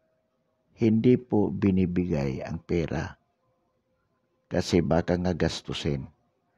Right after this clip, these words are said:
So, darating na lang po doon sa farmers, seeds, ah, seeds, fertilizers,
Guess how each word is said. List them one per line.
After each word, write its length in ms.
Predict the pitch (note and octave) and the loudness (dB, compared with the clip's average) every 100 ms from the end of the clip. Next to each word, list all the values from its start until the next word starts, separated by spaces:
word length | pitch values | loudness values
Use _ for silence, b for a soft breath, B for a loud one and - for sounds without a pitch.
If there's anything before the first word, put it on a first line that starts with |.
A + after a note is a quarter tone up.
| _ _ _ _ _ | _ _ _ _ _
So, 160 | - A2 | -4 -2
darating 640 | G2+ G2+ A2 A2+ G2+ G#2+ | 4 6 6 6 4 2
na 80 | G2+ | 4
lang 240 | G2 F#2+ - | 2 0 -2
po 160 | G2+ | -4
doon 160 | F2 F2 | -2 -4
sa 160 | G2+ | -6
farmers, 800 | - F2+ F#2 F2+ F2 D2 - - _ _ _ _ _ _ _ _ _ | -4 -2 -2 -2 -4 -6 -12 -18 _ _ _ _ _ _ _ _ _
seeds, 960 | - - G#2+ G#2+ G#2+ A2+ - - - - _ _ _ _ _ _ _ _ _ _ _ - | -8 2 6 6 6 0 -12 -14 -16 -20 _ _ _ _ _ _ _ _ _ _ _ -10
ah, 640 | - F2 F2+ F2 C#2+ G#1 - _ _ _ _ _ _ _ _ _ _ _ _ _ _ _ _ _ _ _ _ _ _ _ _ _ _ _ _ _ _ | -2 0 0 -2 -4 -8 -14 _ _ _ _ _ _ _ _ _ _ _ _ _ _ _ _ _ _ _ _ _ _ _ _ _ _ _ _ _ _
seeds, 960 | - - G#2 G#2 G2+ - - - - _ _ _ _ _ _ _ _ _ - | -10 2 6 6 4 -2 -10 -12 -16 _ _ _ _ _ _ _ _ _ -4
fertilizers, 1300 | F2 - - F#2 G2+ F#2+ - F#2 F2 D#2+ - - | -2 0 0 4 4 2 2 0 0 -4 -8 -12